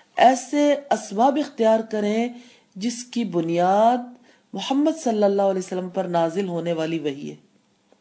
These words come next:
تو اللہ تعالیٰ کی رحمت وسیع ہے ہمارے لیے بھی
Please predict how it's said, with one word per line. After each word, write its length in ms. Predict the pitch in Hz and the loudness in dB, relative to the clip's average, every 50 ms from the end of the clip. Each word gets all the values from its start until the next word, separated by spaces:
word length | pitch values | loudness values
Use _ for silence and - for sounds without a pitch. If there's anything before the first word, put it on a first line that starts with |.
| _ _ _ _ _ _ _ _ - - - - _ _ _ _ _ _ _ _ | _ _ _ _ _ _ _ _ -20 -20 -20 -20 _ _ _ _ _ _ _ _
تو 80 | - 240 | 2 4
اللہ 100 | 240 240 | 4 4
تعالیٰ 300 | 240 247 269 285 330 349 349 | 6 6 8 10 10 8 8
کی 140 | - 349 302 | 6 2 2
رحمت 400 | 254 240 233 247 277 302 294 277 | 2 2 0 0 0 0 0 2
وسیع 500 | 220 208 202 208 - 269 302 311 294 285 | 0 0 2 2 2 4 4 6 8 8
ہے 140 | 294 302 311 302 - - - - _ - - 190 | 8 6 6 2 -6 -20 -20 -20 _ -14 -6 -4
ہمارے 440 | 190 175 175 180 196 214 254 294 | 0 4 6 6 6 6 4 2
لیے 240 | 302 285 294 302 302 | 4 2 4 2 2
بھی 440 | 247 269 294 302 311 320 339 330 - | 2 2 2 4 4 4 2 0 -4